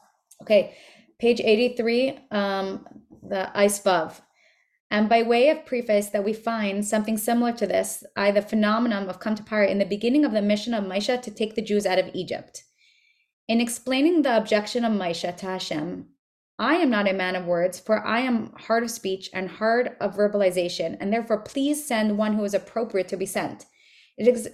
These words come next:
explained in many places that in the Egyptian exile, the speech of Moshe was in exile. And therefore, Moshe reasoned that through him, there cannot be the redemption of the Jewish people in this physical world, as we shall explain. And in view of the spiritual source of matters,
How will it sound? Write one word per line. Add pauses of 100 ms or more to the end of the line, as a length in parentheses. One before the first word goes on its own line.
(120)
explained
in
many
places
that
in
the
Egyptian
exile,
the
speech
of
Moshe
was
in
exile. (640)
And
therefore,
Moshe
reasoned
that
through
him,
there
cannot
be
the
redemption
of
the
Jewish
people
in
this
physical
world, (140)
as
we
shall
explain.
And
in
view
of
the
spiritual
source
of
matters,